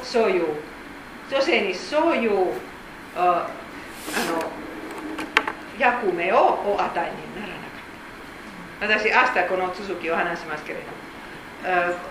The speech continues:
だから、これは、このことについて、今、キリスト教会の中で二つの意見がある。だから、女性が、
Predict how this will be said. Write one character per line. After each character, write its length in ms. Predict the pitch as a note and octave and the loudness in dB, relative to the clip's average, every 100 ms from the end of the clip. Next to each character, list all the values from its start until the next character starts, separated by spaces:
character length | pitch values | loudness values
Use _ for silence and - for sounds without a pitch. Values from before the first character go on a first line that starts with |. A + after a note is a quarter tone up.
| - - | -10 -2
だ 120 | A#3 A3+ | 0 6
か 100 | A3+ | 8
ら、 240 | G#3 - | 8 4
こ 80 | E4 | 4
れ 120 | F#4 | 6
は、 300 | E4 B3 - - - - - A4+ - | 8 8 6 -2 -10 -14 -10 -10 2
こ 100 | F#4 | 4
の 160 | F4 | 4
こ 120 | - F4 | 4 4
と 140 | B3+ | 4
に 140 | B3 | 4
つ 120 | A#3 G#3 | 2 2
い 80 | F#3 | 4
て、 200 | F#3 - | 2 0
今、 180 | A3 G3+ | 2 2
キ 100 | A3+ | 2
リ 40 | |
ス 60 | - | -2
ト 60 | - | -2
教 220 | F3+ E3+ | 0 4
会 240 | F3 F3 | 4 4
の 80 | F3 | 2
中 260 | F#3+ F#3+ F3 | 0 4 4
で 120 | E3+ | 2
二 400 | - E4+ F#4 E4 | 0 4 6 6
つ 180 | - F#3+ | 2 2
の 140 | F3 | 2
意 60 | E3+ | 2
見 120 | E3+ | 0
が 60 | - D3+ - - - - - | 0 0 2 2 2 0 0
あ 40 | |
る。 680 | - - - - - - - | 2 -4 -10 -8 -6 -4 -2
だ 80 | |
か 120 | G3+ G#3+ | 2 4
ら、 180 | F#3+ | 4
女 180 | F#3 C#4+ | 6 4
性 420 | F4+ F4 B3 A#3+ | 6 6 6 6
が、 260 | D#4+ F#4+ F#4 | 6 6 6